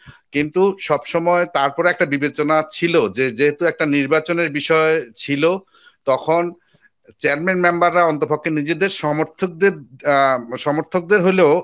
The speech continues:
তারা একটা, এক ধরনের বিতরণ তারা করত। আহ, তারপরে সবসময় হয়তো কম বেশি কিছু দুর্নীতি ছিল,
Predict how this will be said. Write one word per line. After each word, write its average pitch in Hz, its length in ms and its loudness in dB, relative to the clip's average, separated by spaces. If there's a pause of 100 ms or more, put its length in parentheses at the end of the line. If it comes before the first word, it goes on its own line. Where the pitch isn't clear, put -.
তারা 151 340 4 (240)
একটা, 135 300 -2
এক 131 220 -2
ধরনের 151 320 -2 (120)
বিতরণ 131 480 -4
তারা 131 220 2
করত। 175 440 -4 (460)
আহ, 120 320 0
তারপরে 139 380 -4
সবসময় 170 420 -4
হয়তো 156 220 -4
কম 131 240 -4
বেশি 143 380 -6
কিছু 135 320 -6
দুর্নীতি 123 500 -6
ছিল, 101 260 -8